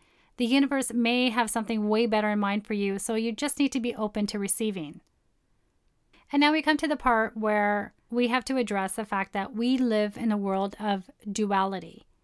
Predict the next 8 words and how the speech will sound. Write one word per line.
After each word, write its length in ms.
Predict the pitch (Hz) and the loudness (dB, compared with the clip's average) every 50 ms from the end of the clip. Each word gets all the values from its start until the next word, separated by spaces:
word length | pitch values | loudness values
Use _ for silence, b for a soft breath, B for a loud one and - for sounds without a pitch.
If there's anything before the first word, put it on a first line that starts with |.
| _ _ _ _ _ _ _ _ _ _ - | _ _ _ _ _ _ _ _ _ _ 4
There's 240 | 220 240 247 262 262 | 6 6 6 8 6
another 400 | 285 269 262 262 262 269 285 277 | 6 6 6 6 6 4 2 0
vision 560 | 233 220 240 240 226 247 247 247 240 247 254 - | 2 4 4 4 4 4 2 4 4 2 2 0
slash 380 | - - 233 214 208 202 - - 202 | -2 -2 0 2 0 0 0 -2 -4
dream 360 | 185 - 220 226 233 247 240 | -4 -2 0 2 2 4 4
board 400 | 226 233 226 226 226 226 220 208 | 4 4 4 4 4 4 2 2
that 240 | 214 202 196 196 190 | 2 2 2 2 0
we're 200 | 208 202 202 - | 0 -2 -4 -4